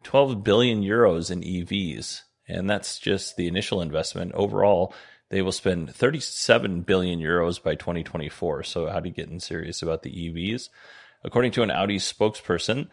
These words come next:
they're accelerating, accelerating their E V plans, and Audi expects to have twenty full E Vs by twenty twenty-five. If you've been listening to this show for a while, Audi and a bunch of other companies have been saying things like that, so we'll see what happens. Twenty twenty is supposed to be the year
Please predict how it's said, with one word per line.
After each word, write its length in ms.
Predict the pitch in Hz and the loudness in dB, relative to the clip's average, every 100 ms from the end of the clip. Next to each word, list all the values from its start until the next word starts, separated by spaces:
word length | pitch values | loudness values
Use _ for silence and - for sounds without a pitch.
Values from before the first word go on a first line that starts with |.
| _ - _ _ _ | _ -20 _ _ _
they're 160 | 113 117 | 4 4
accelerating, 760 | - 143 156 160 143 135 123 - | 6 6 8 6 4 0 -2 -8
accelerating 600 | 107 - 165 175 120 113 | -12 2 6 6 6 4
their 100 | 101 | 2
E 180 | 110 113 | 4 4
V 180 | 104 123 | 4 0
plans, 460 | - 82 80 120 | 0 -2 -2 -4
and 180 | 98 87 | -4 -2
Audi 220 | 95 110 | 0 2
expects 340 | 107 - 107 - | 0 -2 -4 -2
to 100 | 101 | -2
have 220 | 87 87 | -2 -2
twenty 360 | - 127 139 151 | -4 -2 -2 -4
full 380 | - 110 117 - | -4 -2 -2 -2
E 140 | 101 | -2
Vs 380 | 92 90 76 - | 0 -2 -2 -6
by 180 | - 80 | -4 -4
twenty 280 | - 90 | -4 -4
twenty-five. 680 | 85 82 82 - - 71 - 113 120 - _ _ _ _ - | -4 -4 -6 -4 -6 -6 -10 -10 -10 -12 _ _ _ _ -18
If 120 | - | -10
you've 100 | 160 | -4
been 100 | 127 | -2
listening 320 | 104 - 95 | -2 -2 -4
to 80 | 87 | -2
this 160 | 87 | -4
show 220 | - 95 92 | -2 2 2
for 180 | - | 0
a 40 | 87 | -2
while, 420 | 80 87 120 127 - - | 2 2 2 -2 -8 0
Audi 380 | 104 110 107 | 2 4 2
and 100 | 104 | 0
a 40 | 85 | 0
bunch 220 | 92 95 | -2 -4
of 60 | 82 | -2
other 160 | 85 | -2
companies 480 | 82 87 82 85 80 | -2 -4 -2 -4 -2
have 240 | 87 85 | -2 -2
been 140 | 90 82 | -4 -6
saying 360 | - 80 80 | -6 -6 -6
things 260 | 80 82 82 | -10 -12 -10
like 180 | 78 - | -10 -8
that, 200 | 73 - | -10 -6
so 160 | 98 | -6
we'll 120 | 95 95 | -4 -6
see 160 | - | -6
what 120 | 76 | -6
happens. 520 | - - - 85 - - _ _ _ _ _ - | -8 -10 -12 -16 -16 -18 _ _ _ _ _ 0
Twenty 260 | 135 139 | 4 4
twenty 380 | 120 139 123 90 | 4 2 4 2
is 80 | 95 | 0
supposed 240 | 113 107 | -2 -2
to 60 | 101 | 0
be 80 | 98 | -2
the 100 | 85 | -2
year 540 | 92 107 98 87 87 | 0 2 2 2 -4